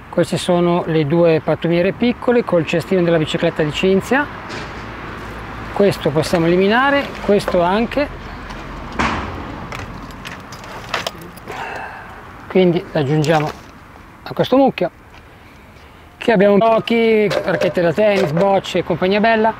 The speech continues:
la sacca con dentro la canna dell'acqua, cunei da posizionare quando si arriva,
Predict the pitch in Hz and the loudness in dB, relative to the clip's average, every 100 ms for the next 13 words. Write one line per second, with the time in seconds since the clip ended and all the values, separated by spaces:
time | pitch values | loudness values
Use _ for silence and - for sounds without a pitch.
0 | - - - - - - - 202 - 233 | -10 -10 -8 -8 -12 -6 0 0 2 0
1 | 233 - 240 - 220 208 220 220 190 214 | 2 0 0 2 2 4 4 2 2 2
2 | 214 190 190 - 190 185 180 180 185 - | 2 2 0 2 0 2 2 2 2 0
3 | 254 277 - - - - - - - - | 0 0 -4 -16 -14 -14 -14 -16 -16 -8
4 | - 240 233 240 269 - - 180 180 180 | 2 4 6 4 2 -2 -4 -2 2 2
5 | 180 - 208 208 214 226 196 170 180 240 | 2 2 4 4 4 2 2 0 2 2
6 | 240 262 262 | 4 4 2